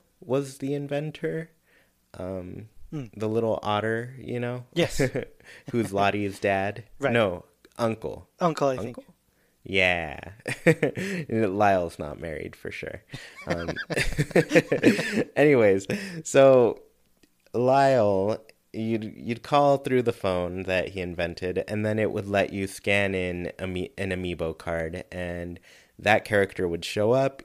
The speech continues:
Speaker 1: You would be able to build them a house. You'd get the special items that are associated with that character, and then you'd make 'em their design, you know, and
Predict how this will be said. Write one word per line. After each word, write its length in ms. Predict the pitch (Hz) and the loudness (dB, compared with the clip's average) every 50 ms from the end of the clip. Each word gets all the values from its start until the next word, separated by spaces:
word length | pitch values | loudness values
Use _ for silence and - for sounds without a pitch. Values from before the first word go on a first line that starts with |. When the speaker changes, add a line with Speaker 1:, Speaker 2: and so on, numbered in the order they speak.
| _ _ | _ _
Speaker 1:
You 160 | - 101 104 | -6 -2 0
would 140 | 104 98 101 | 0 0 0
be 120 | - 98 | 2 2
able 160 | 98 95 95 98 | 2 4 2 0
to 80 | 98 | -2
build 320 | 92 - 104 107 107 95 95 | -2 0 2 2 2 2 0
them 160 | 101 95 95 | -4 -2 -2
a 60 | 92 | -4
house. 500 | 92 107 117 117 113 113 113 110 - - | -4 -4 -2 -2 0 -2 -2 -4 -6 -4
You'd 180 | 101 98 95 - | -4 -4 -2 0
get 220 | 107 101 98 - | -2 -2 -2 -2
the 80 | - 95 | -6 -8
special 600 | - - - 104 101 101 - - 104 95 95 - | -8 -2 0 0 0 0 0 -2 0 0 0 -2
items 680 | - 92 101 104 107 101 101 101 101 101 101 98 - - | 0 2 2 2 4 2 2 0 0 -2 -4 -6 -8 -4
that 280 | - 95 95 95 92 - - | -2 0 0 2 0 0 -2
are 180 | - 95 92 | -2 0 0
associated 760 | 90 90 - - 117 113 117 113 - 117 113 113 107 110 107 104 | 0 -2 -2 0 0 0 0 -2 -2 0 2 4 4 2 0 0
with 200 | 107 104 - - | -4 -6 0 2
that 220 | 104 101 - - | 2 2 2 0
character, 680 | - 107 104 101 101 - - - 101 98 95 98 98 95 - - - - - _ _ _ - | -2 -2 0 0 0 -4 -4 0 2 2 2 2 0 -4 -10 -20 -20 -20 -20 _ _ _ -6
and 260 | - 98 101 98 98 | -4 -4 -2 -2 -2
then 460 | 98 95 92 92 92 92 92 92 92 - _ _ _ _ _ _ | -2 0 0 -2 -2 -4 -4 -8 -10 -12 _ _ _ _ _ _
you'd 140 | - 147 147 | -4 -4 0
make 220 | 147 156 156 156 - | 2 0 0 2 0
'em 360 | 156 147 143 143 139 123 71 | 0 0 0 -2 -4 -6 -4
their 240 | - - 131 127 127 | 0 2 2 2 2
design, 520 | 131 135 131 120 113 101 95 90 95 101 | 0 -2 0 2 2 2 2 0 0 -2
you 120 | 101 101 | -4 -4
know, 340 | 98 101 101 104 107 117 120 - - - | -4 -4 -4 -4 -6 -8 -10 -12 -8 -4
and 640 | 101 101 101 104 101 101 101 101 104 104 104 113 | -4 -2 -2 -2 -2 -2 -4 -4 -4 -6 -6 -8